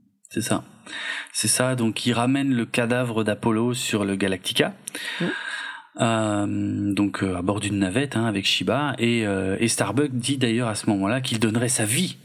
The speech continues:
Speaker 1: pour ramener Apollo. Et là, les, les boules lumineuses réapparaissent, ainsi que le vaisseau de lumière.
Speaker 2: Hmm.
Speaker 1: Et Starbuck et Shiba se réveillent à l'intérieur du vaisseau de lumière, où tout est blanc.
Speaker 2: Tout est blanc,
Speaker 1: Hmm.
Speaker 2: oui. C'est
Speaker 1: Même eux,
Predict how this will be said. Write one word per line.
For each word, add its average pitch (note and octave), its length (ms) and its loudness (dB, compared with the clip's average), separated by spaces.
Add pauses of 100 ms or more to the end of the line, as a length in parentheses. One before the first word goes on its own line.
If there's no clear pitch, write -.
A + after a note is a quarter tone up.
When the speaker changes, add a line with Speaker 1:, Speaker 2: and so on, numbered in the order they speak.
(120)
Speaker 1:
pour A2 200 0
ramener G#2+ 360 0
Apollo. F#2 380 -2 (800)
Et B2 40 6
là, F3+ 120 4
les, D3 220 4
les B2+ 120 0
boules F#3+ 280 2
lumineuses E3+ 400 0
réapparaissent, C#3+ 760 -2 (180)
ainsi G#3+ 320 4
que - 140 0
le D3 60 2
vaisseau D3+ 300 2
de D3 60 -4
lumière. C3+ 380 0 (720)
Speaker 2:
Hmm. F#3 140 2 (480)
Speaker 1:
Et C3 80 4
Starbuck C3 420 0
et - 20 2
Shiba B2+ 280 0
se C3 160 0
réveillent B2 480 2
à E3+ 120 2
l'intérieur C3+ 560 0
du G#2+ 120 0
vaisseau G2+ 300 0
de C#3 60 -2
lumière, A#2 380 -2 (540)
où A3 240 4 (200)
tout B3 220 2 (100)
est F3+ 80 2
blanc. A#2+ 340 0 (360)
Speaker 2:
Tout - 200 -4
est G#3+ 60 6
blanc, E3 260 2
Speaker 1:
Hmm. D3+ 80 4
Speaker 2:
oui. E3 160 -4 (280)
C'est F3 320 4
Speaker 1:
Même G3 260 4 (140)
eux, F3 160 2